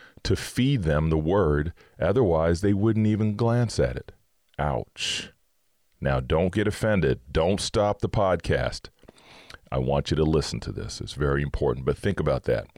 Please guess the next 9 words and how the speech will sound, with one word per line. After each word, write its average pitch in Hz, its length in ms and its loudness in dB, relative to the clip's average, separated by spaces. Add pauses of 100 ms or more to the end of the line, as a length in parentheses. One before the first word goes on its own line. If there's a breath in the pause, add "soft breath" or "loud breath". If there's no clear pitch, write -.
(340 loud breath)
You 65 140 -2
know, 71 300 0 (920 loud breath)
having 85 400 2
this 85 160 2
Bible 92 560 0 (460)
and 78 140 0
not 80 260 0
using 90 440 2
it 110 240 -2